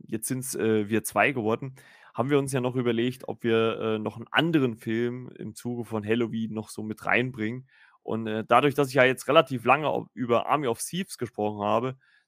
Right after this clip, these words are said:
dann, äh, würde ich mal einfach mal Rennes Pitch, also den, seinen Vorschlag, äh, einer seiner Lieblings-, äh, Horrorfilme, ähm, ja, sagen, dass er mal darüber was verliert. Du hast ja auch schon was bei Instagram gepostet dazu, hab ich gesehen.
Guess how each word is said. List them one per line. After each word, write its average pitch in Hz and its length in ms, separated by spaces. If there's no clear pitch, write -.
dann, 117 260
äh, 110 360
würde 120 140
ich 127 120
mal 117 140
einfach 113 280
mal 107 220
Rennes 143 420
Pitch, - 460
also 107 240
den, 117 260
seinen 135 340
Vorschlag, 120 920
äh, 113 340
einer 113 240
seiner 107 220
Lieblings-, 127 540
äh, 120 160
Horrorfilme, 123 1300
ähm, 110 480
ja, 107 300
sagen, 110 440
dass 110 140
er 110 60
mal 107 140
darüber 107 380
was 107 140
verliert. 120 220
Du 113 40
hast 139 160
ja 151 60
auch 135 60
schon 135 160
was 127 160
bei 101 100
Instagram 117 460
gepostet 117 500
dazu, 143 300
hab - 140
ich - 100
gesehen. 120 360